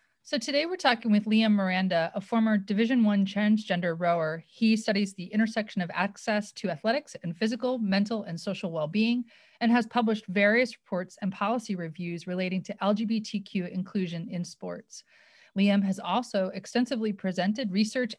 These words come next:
as it pertains to transgender inclusion in sports for diverse audiences, including athletic leaders, policymakers, advocates, health professionals, and most recently, U S Rowing.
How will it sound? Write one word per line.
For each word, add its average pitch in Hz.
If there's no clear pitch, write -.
as 233
it 240
pertains 262
to 190
transgender 180
inclusion 170
in 190
sports 180
for -
diverse 196
audiences, 190
including 185
athletic 190
leaders, 233
policymakers, 208
advocates, 208
health 285
professionals, 196
and 214
most 226
recently, 190
U 202
S 170
Rowing. 175